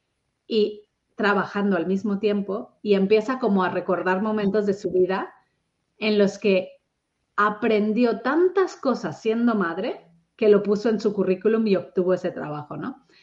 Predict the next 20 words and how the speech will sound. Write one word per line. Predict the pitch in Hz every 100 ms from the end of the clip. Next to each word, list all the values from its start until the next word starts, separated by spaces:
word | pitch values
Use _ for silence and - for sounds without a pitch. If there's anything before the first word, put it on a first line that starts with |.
| _
Entonces, | 190 185 -
es | 208 196
un | 202
vídeo | 202 202 190
precioso | - 170 208 202 240 -
que | - 214 214 -
si | - 196 196 -
aún | 180 196 277 294 240
no | 214
lo | 208
has | 190
visto | 196 185 156
tú | 196
que | 196
estás | 185 185 202
escuchando | 190 - - 196 185 165
este | 175 190
podcast, | 180 170 - 190 - _ - _
lo | 196 208 247
dejaremos | 247 240 240 233 247 196 165